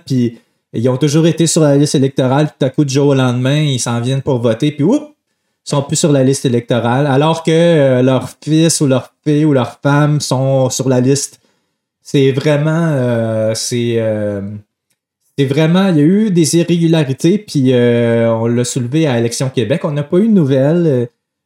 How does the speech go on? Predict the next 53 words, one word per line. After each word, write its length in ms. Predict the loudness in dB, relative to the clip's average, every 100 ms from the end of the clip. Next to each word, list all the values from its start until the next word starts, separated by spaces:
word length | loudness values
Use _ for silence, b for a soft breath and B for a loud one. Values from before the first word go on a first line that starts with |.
| -10
Euh, 400 | -6 -4 -4 -4
moi, 120 | -4
je 80 | -2
leur 160 | 0 0
ai 80 |
écrit, 520 | -2 -6 -8 -4 -2 0
euh, 340 | 0 -2 -2
sur 220 | -4 -8
Twitter. 380 | -4 -2 -2 -2 -2
Ils 80 | -2
ont 160 | -4
pas 140 | -4 -2
commenté, 540 | 0 0 -2 0 0
ils 60 | 0
ont 100 | 0
rien 260 | -4 -4
dit, 240 | -6 -6 -2
comme 160 | -2
si 240 | -2 -4 -4
c'était 280 | -2 -2
un 140 | 0 -4
peu 140 | -6
passé 320 | -4 -6 -4
dans 140 | -6 -6
le 80 | -6
vide, 240 | -8 -6
là. 100 | -8
Mais, 220 | -6 -6
euh, 200 | -4 -4 -6 B B 0
il 80 |
y 20 | 2
a, 20 |
il 60 |
y 60 | 4
a 20 |
eu 100 | 2
beaucoup, 300 | 2 0 -2
beaucoup 240 | -2 0 0
de 60 |
monde 280 | 2 2 0
qui, 360 | -2 -4 0 2
euh, 360 | 2 2 2
ont 140 | 0 -2
soulevé 340 | -4 -2 -2
ce 120 | -2
problème-là. 760 | -4 -2 -2 -2 -2 -2 -2 0
Et 80 | -2
puis, 360 | -4 -2 0
euh, 160 | 2 0
je 300 | 0 0 0
sais 180 | 0 -4
pas, 160 | -2
je, 220 | 0 0